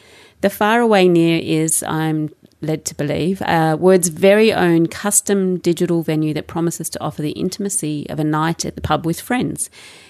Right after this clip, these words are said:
and a favourite writer. It's basically a pop-up bar with twelve tables of six, each with special international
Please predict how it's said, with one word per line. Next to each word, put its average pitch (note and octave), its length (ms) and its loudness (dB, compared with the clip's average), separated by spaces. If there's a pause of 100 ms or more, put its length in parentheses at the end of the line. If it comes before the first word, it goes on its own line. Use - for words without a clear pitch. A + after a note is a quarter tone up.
(140)
and C#3+ 100 -4
a B2+ 40 -10
favourite C#3+ 320 -4
writer. E3+ 360 0 (540)
It's - 160 0
basically F#3 540 2
a D#3+ 60 2
pop-up - 360 -2
bar D#3 240 4
with D3+ 180 -4
twelve G#3 440 -2
tables D#3+ 420 -2
of D3 80 -6
six, - 420 -4
each - 280 -2
with E3 180 0
special D#3+ 600 -2 (400)
international D3+ 760 -4